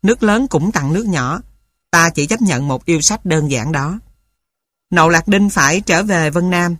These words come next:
Không được việc gì. Lúc ấy, Ngột Lương Hợp Thai đương chuẩn bị đem quân lên Ngạc Châu. Hắn bàn giao việc giao thiệp với nước ta cho tên thân vương Bất Hoa, cầm đầu bộ máy thống trị của Nguyên ở Vân Nam,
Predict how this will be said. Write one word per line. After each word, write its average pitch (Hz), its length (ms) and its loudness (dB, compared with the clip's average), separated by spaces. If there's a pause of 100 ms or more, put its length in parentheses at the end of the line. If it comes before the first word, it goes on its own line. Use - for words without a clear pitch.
(840)
Không 220 240 2
được 170 160 0
việc 156 180 -2
gì. 147 300 0 (720)
Lúc 196 160 2
ấy, 196 340 0 (260)
Ngột 175 260 2
Lương 196 180 4
Hợp 185 200 -2
Thai 180 300 -2
đương 202 260 4
chuẩn 180 180 0
bị 147 180 2
đem 170 220 0
quân 175 180 0
lên 170 180 2
Ngạc 139 220 -4
Châu. 156 300 0 (500)
Hắn 214 240 2
bàn 165 280 0
giao 180 180 2
việc 160 220 -2
giao 180 240 0
thiệp 165 220 -2
với 160 200 0
nước 226 220 2
ta 170 260 -2 (400)
cho 190 140 4
tên 190 240 2
thân 185 220 0
vương 180 280 2
Bất 247 180 0
Hoa, 180 360 -2 (640)
cầm 175 220 2
đầu 156 180 4
bộ 139 140 -2
máy 160 180 -2
thống 208 180 -2
trị 139 220 -2
của 147 140 -2
Nguyên 180 280 0
ở 127 120 0
Vân 170 200 -2
Nam, 160 240 -2